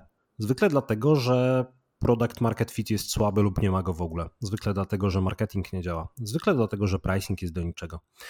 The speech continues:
Zwykle jest dlatego, że na przykład menedżerowie źle zarządzają i nikt tych handlowców nie nauczył. I nagle się okazuje, że ty pracujesz teoretycznie nad sprzedażą tych firm, bo tak naprawdę po to oni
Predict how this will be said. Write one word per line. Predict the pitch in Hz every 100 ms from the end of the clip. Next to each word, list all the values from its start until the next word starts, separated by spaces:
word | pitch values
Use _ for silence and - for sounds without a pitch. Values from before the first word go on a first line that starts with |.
| - -
Zwykle | 160 -
jest | 160 127
dlatego, | 120 117 117 120
że | 113 110 107 107
na |
przykład | 104 - -
menedżerowie | 117 110 151 131 107
źle | 95 110
zarządzają | 101 95 95 95 95 110
i | 120 127
nikt | 127 - -
tych | 107
handlowców | - 107 98 92 95 -
nie | 90
nauczył. | 87 90 76 - _ - - - _ 113
I |
nagle | 175 262
się | 262
okazuje, | - 143 160 147
że | 131
ty | - 147 - -
pracujesz | 139 - 247 277 170 -
teoretycznie | 143 - 131 123 - 180 - 143 123
nad | 123 123
sprzedażą | - - - 117 113 110 101 101 101
tych | 104 95
firm, | - 98 87 139 151
bo | 123
tak | 131 -
naprawdę | 131 139 131 123
po | - 120
to | 135
oni | 120 113